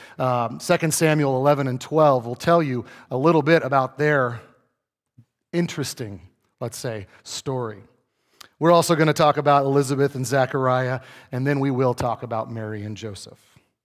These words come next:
'Cause, see, the, the whole point of all of this is to get us to anticipate the coming of Jesus and see why he came, and then anticipate his return. So if you haven't already, like Trevor said,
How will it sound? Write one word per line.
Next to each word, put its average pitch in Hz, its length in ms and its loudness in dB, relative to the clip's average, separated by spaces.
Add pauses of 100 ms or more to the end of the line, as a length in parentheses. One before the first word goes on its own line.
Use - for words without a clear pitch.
(600)
'Cause, 180 120 2
see, 202 180 4
the, 165 200 2
the 180 180 2
whole 226 180 6
point 208 360 4
of 160 80 2
all 180 240 6
of 151 100 2
this 139 220 0 (160)
is 170 160 2
to 170 160 2
get 196 480 0
us 190 180 4
to 180 220 2
anticipate 190 840 2
the 165 80 -6
coming 175 500 0 (180)
of 143 200 0
Jesus 143 920 -2 (640)
and 151 140 0
see 220 300 2
why 196 240 6
he 160 100 0
came, 165 420 0 (160)
and 156 200 0
then 160 160 4
anticipate 160 720 0
his 120 260 -6
return. 110 640 -12 (540)
So 175 220 4
if 143 80 0
you 156 80 0
haven't 180 260 4
already, 165 380 4
like 143 180 2
Trevor 151 240 2
said, 147 320 2